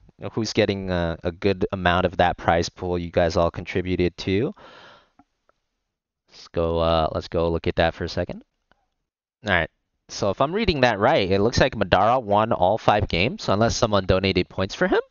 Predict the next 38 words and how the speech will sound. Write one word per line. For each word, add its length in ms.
Madara 420
might 160
have, 160
uh, 240
won 180
all 160
five 300
games 300
with 80
twenty-five 440
points. 400
Weary 240
Day 260
winning 280
four 380
out 140
of 60
five 300
games 460
in 100
the 80
lead, 300
these 200
two. 160
Very 460
good 220
running 220
for 120
those 220
two. 200
Well 340
deserved. 600
So 240
those 240
guys 320
will, 560
you 120
know, 200